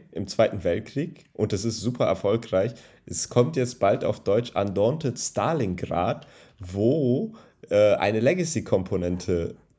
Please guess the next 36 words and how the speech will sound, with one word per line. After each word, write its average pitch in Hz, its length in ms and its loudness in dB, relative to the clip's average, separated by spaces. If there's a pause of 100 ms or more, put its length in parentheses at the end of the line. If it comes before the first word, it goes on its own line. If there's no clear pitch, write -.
drinne 98 300 0
ist. 82 520 -6 (220)
Und, 95 260 -6
äh, 92 320 0
das, 113 200 -4
finde 123 220 -2
ich, 95 100 -8
klingt 113 240 -2
ziemlich 123 320 -2
interessant. 101 580 -4 (420)
Ähm, 107 340 4 (800)
was 110 140 2
spielen 143 280 0
wir 156 80 0
hier? 156 420 0
Ähm, 120 480 0
ja, 110 160 6
wir 92 80 2
spielen 107 680 -2
Schlachten 123 680 -4
des 117 220 -14
Zweiten - 340 2
Weltkriegs. 104 520 -2
Ist 98 160 -8
natürlich, 104 680 -2
ähm, 90 320 -4 (180)
ein 98 180 -2
Thema, 107 580 0
da, 87 420 -2 (300)
was 82 260 -8
heißt, 87 260 -2
muss - 180 -10
man 90 120 0
Lust 101 260 -4
drauf 104 280 2
haben, 104 300 2